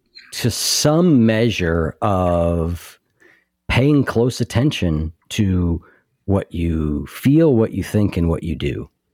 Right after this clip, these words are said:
and keeping, and keeping some, um, some track of that. And I don't mean tracking it, like, on a,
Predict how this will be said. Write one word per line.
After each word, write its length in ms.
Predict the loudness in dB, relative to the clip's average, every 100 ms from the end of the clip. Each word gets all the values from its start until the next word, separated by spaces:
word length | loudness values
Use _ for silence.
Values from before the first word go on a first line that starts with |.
| _ _ _ _ _ -6
and 120 | -2
keeping, 400 | 0 0 0 -2 -2
and 160 | -2 0
keeping 360 | 0 0 0
some, 640 | 0 0 0 2 4 2 0 _ _ _ _ _ -6
um, 520 | -2 0 0 0 -2 -8 _ _ _ _ _ _ _ _ _ _ _ _ _ _ _ -18
some 220 | -6 -2 -2
track 500 | -2 -4 -2 -2 -2
of 220 | -2 -2
that. 380 | -2 -2 -4 _
And 160 | 0 2
I 40 |
don't 180 | 2 0
mean 140 | 0
tracking 520 | 0 -2 -4 -2 -2 -2
it, 140 | -2
like, 240 | -4 -6
on 140 | -4 -4
a, 120 | -6